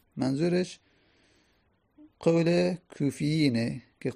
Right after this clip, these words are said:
کوفیون اجازه می‌دن که اون وصف تکیهش بر چیزی نباشه،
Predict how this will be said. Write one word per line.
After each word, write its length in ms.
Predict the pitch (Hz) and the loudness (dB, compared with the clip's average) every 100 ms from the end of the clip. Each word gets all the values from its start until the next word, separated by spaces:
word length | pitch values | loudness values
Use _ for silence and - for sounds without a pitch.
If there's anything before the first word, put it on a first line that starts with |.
| - _ | -10 _
کوفیون 760 | - 156 151 170 165 196 233 196 | -4 -2 0 -2 0 2 2 2
اجازه 480 | 180 151 165 180 | 0 2 4 4
می‌دن 460 | 180 143 139 160 180 - _ _ _ _ _ _ - | 4 4 4 2 0 -8 _ _ _ _ _ _ -6
که 240 | - 151 | 0 2
اون 300 | 156 151 143 | 4 2 4
وصف 420 | 147 220 233 - - - - | 4 4 4 -4 -12 -20 -4
تکیهش 480 | 170 160 208 214 | -4 2 4 4
بر 180 | 226 190 | 4 2
چیزی 340 | 180 226 196 202 | 2 0 2 4
نباشه، 680 | 202 139 131 - 160 165 | 4 4 2 0 -2 -2